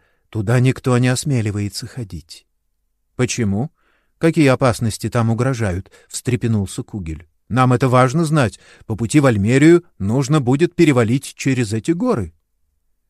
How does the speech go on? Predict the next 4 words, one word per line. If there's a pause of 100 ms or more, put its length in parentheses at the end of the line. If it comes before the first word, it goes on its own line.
(140)
Дерви
Корем
покачала
головой.